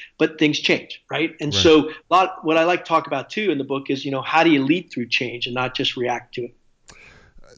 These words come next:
Speaker 2: I, okay. I, I love this whole idea of tactical and strategic center points. I love, I love that. But w-, there was one thing, as a psychological professional, um, which is what I do,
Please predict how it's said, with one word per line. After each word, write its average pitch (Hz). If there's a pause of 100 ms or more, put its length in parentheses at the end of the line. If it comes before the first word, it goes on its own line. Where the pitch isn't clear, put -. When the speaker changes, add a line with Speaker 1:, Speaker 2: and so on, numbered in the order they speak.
(340)
Speaker 2:
I, 135 (120)
okay. 117 (720)
I, 170 (380)
I 156
love 110
this 95
whole 107
idea 92
of 90
tactical 82 (260)
and 87
strategic 80
center 73
points. -
I 57
love, 104 (100)
I 98
love 90
that. -
But 101
w-, 104
there 117
was 101
one 117
thing, 104 (540)
as 117
a 104
psychological 110
professional, 82 (180)
um, 82 (120)
which -
is 78
what 85
I 80
do, 78